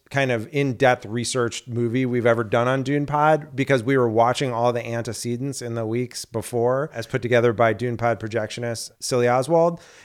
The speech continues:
And so, like, you know, we watched, like, um, Lady Snowblood, which is phenomenal. Like, it's just an absolutely phenomenal movie I'd never seen.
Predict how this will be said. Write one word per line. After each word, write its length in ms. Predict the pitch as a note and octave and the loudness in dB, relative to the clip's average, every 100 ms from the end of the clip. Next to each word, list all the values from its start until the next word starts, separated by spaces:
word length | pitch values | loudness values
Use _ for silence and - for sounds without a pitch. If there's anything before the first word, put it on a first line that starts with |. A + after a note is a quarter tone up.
| - | 0
And 180 | E3 D3 | 2 6
so, 380 | F3+ E3 D#3+ - _ | 8 8 6 0 _
like, 220 | F3+ F3 | 4 6
you 60 | D#3 | 6
know, 80 | D3 | 4
we 100 | D3 | 6
watched, 320 | D3+ D#3 - | 8 8 6
like, 280 | C#3 B2 D#3 | 2 0 -2
um, 420 | B2 A#2 A2+ A2+ - | -4 -2 -4 -8 -8
Lady 280 | A#2 C3 B2 | -2 0 -2
Snowblood, 680 | - A#2 B2 D#3 E3 E3 - - | -4 -4 0 0 0 -2 -8 -4
which 160 | C#3+ | 0
is 120 | D#3 - | 0 0
phenomenal. 800 | C#3 C3+ C3+ A2 F#2+ E2 F2 - | 0 4 4 2 -4 -12 -8 -2
Like, 180 | C3 | 0
it's 140 | C#3 A2 | 0 2
just 220 | D3 C3+ | 2 2
an 80 | B2 | 0
absolutely 420 | A2+ G#2+ B2 A2 | -2 -4 -6 -6
phenomenal 420 | A#2+ A#2 A2 A2+ | -4 -4 -4 -2
movie 120 | A#2 | 0
I'd 180 | A#2 A#2+ | 0 0
never 260 | B2 A#2 A2+ | 0 -2 -2
seen. 440 | - B2 C#3 E3 | -4 -6 -6 -8